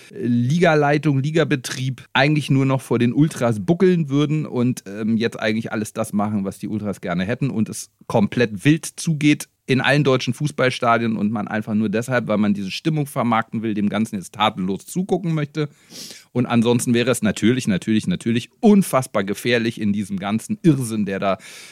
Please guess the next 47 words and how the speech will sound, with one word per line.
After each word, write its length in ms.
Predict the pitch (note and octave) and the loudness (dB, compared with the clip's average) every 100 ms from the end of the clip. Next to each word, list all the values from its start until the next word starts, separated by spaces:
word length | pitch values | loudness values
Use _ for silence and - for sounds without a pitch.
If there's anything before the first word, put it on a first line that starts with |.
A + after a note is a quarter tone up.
| - - - | -20 -18 -12
äh, 60 | G#2+ | -6
jeden 300 | G2 G#2+ G#2 | 0 2 4
Samstag 340 | G#2 - G2+ | 2 0 -8
so 100 | A2+ | -8
stattfindet. 600 | - A2+ - F2 D2+ - _ | -4 -4 -4 -12 -12 -14 _
Solltest 360 | - C#3 F3 E3+ | 2 4 4 2
du 60 | E3 | 2
ja 80 | |
auf 100 | D3 | 2
jeden 140 | D#3+ D#3+ | 2 0
Fall 120 | D#3+ | 2
nochmal 280 | D3 C#3 A#2 | 4 2 2
reinpfeifen. 680 | A2 E3 - A2 A2 - | 4 4 2 0 0 -2
Ich 160 | A#2 - - | -6 -6 0
gei-, 260 | A#2+ - | 2 4
weiß 280 | C3+ F#3+ - | 4 2 2
nicht, 180 | E3+ C3 | 0 0
was 160 | C3+ | -2
so 180 | B2+ D#3 | 0 0
ein, 200 | E3 - _ _ | 0 -4 _ _
ja, 180 | A2+ G#2 | 2 2
es 140 | G2+ | 0
wurde 180 | C3+ D3 | 0 2
als 200 | A2+ - | 2 0
Kommentar 440 | - A2+ G#2+ C3 D3 | 2 4 4 0 0
flanki-, 380 | C#3 B2+ - | -2 -4 -2
oder 300 | G#2+ F#2 C#2 | -2 -2 -2
als 160 | G#2+ - | -6 -4
Kommentar 400 | A#2+ G#2+ C3 B2 | 0 0 2 2
ausgezeichnet, 680 | A2 A#2+ B2 - A#2+ A#2+ A2 | 2 -2 -6 -4 -2 -2 -2
aber, 360 | G2+ G2+ G2 D#2+ | -2 0 0 -2
ähm, 300 | F2+ F2 E2 - | -2 -2 -4 -12
es 120 | - E2 | -12 -6
ist 200 | - - | -6 -6
ein 60 | - | -6
absoluter 420 | G3 - A#2 G2+ F2+ | -4 -2 0 0 0
Hetzartikel 680 | - - E2+ - - F2 | -4 -6 -10 -8 -6 -6
gewesen. 400 | E2 D#2 E2 E2 | -6 -4 -4 -6
Ich 180 | - - | -10 -4
weiß 260 | G2 A#2+ B2+ | -2 -2 -6
nicht, 160 | A2 G2+ | -8 -8
was 100 | F2 | -8
sowas 440 | G2+ A2 G#2+ - _ - | -4 -4 -6 -10 _ -2
anschließend 540 | G#2+ - A#2 A2 G#2+ | -2 0 -2 -4 -2
nochmal 240 | G2+ F#2+ | -2 -2
sein 220 | E2 E2 E2+ | -2 -4 -4
soll. 220 | D#2+ | -6